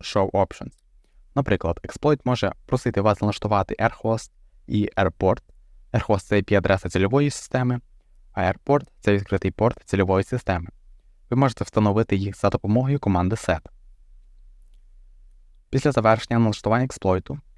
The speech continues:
наступним кроком буде встановлення корисного навантаження або зловмисного програмного забезпечення в поєднанні з вашим експлойтом для атаки на цільову систему. Ви можете побачити список усіх сумісних корисних навантажень для вибраного експлойту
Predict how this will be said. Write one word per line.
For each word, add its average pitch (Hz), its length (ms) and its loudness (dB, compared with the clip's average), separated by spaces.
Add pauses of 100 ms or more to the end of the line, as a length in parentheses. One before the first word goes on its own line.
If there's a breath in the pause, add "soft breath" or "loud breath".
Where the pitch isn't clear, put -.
наступним 110 480 0
кроком 101 480 0 (120)
буде 107 200 0
встановлення 110 600 0
корисного 117 440 0
навантаження 101 640 2 (460)
або 104 240 0
зловмисного 107 520 -2
програмного 104 400 2
забезпечення 104 640 0
в 120 40 -8
поєднанні 101 520 0
з 101 60 -4
вашим 95 320 0
експлойтом 92 580 -2 (300)
для 98 120 2
атаки 104 340 0
на 95 200 2
цільову 92 300 0
систему. 92 380 -4 (800)
Ви 104 80 -2
можете 135 280 0
побачити 107 420 2
список - 460 -4
усіх - 220 -2
сумісних 104 420 0
корисних 101 420 -2
навантажень 110 540 0
для 123 120 0
вибраного 117 400 0
експлойту 117 540 -2